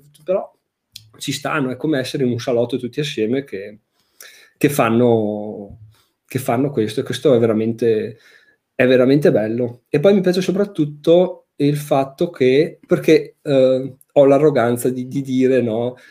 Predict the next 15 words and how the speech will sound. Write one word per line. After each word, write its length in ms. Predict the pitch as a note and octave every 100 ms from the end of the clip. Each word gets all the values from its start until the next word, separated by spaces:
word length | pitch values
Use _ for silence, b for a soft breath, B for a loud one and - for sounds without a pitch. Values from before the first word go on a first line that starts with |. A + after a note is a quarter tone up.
| b b _
vedo 220 | C3+ C3
una 140 | B2
persona 420 | C3 A#2+ - C3
su 160 | A#2+ -
YouTube 400 | B2 A#2+ C3 B2
cinque 320 | - A#2+ A#2+
minuti, 460 | C#3 B2 A#2 A2 A#2+
vabbè, 260 | A#2+ G#2
quello 220 | F2+ A#2 A2+
fa 180 | -
video 280 | A2+ A#2+ A2
sulle 320 | G#2+ - A#2
carte 320 | A2+ A2 A2 D3+
Pokémon, 640 | - - - B2 A#2 A2
poi 320 | A2 G#2+ G#2